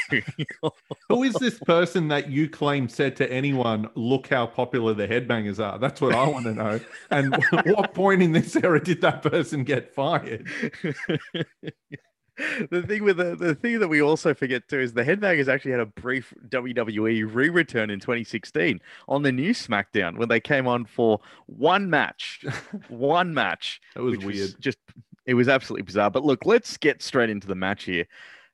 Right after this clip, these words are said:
Speaker 1: It's just a, a crazy, I don't know what it is. The, the, it's, for me, it, when I, while I was watching, I was just like,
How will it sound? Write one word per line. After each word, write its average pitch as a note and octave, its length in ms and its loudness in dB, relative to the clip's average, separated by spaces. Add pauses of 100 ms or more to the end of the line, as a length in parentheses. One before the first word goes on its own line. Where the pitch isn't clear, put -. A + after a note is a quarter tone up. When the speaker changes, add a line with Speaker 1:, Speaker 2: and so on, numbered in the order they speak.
(160)
Speaker 1:
It's - 440 0 (100)
just - 240 -2
a, C3 80 -4 (480)
a C#3 80 -4
crazy, C3 1040 -2 (1040)
I F3+ 140 2
don't D#3 140 2
know B2+ 120 0
what A2+ 180 -4
it F#2 120 -6
is. F2+ 180 -8
The, C3 260 -8
the, E3 300 -8 (300)
it's, E3 240 -10 (320)
for D#3+ 100 -10
me, G3 280 -2
it, C#3 260 -2 (380)
when D3+ 220 -2
I, C#3+ 40 2
while D3 180 6
I D3 40 4
was A#2 120 0
watching, C#3 240 0
I C#3 60 -6
was A2 80 -8
just B2 160 -6
like, G2+ 160 -2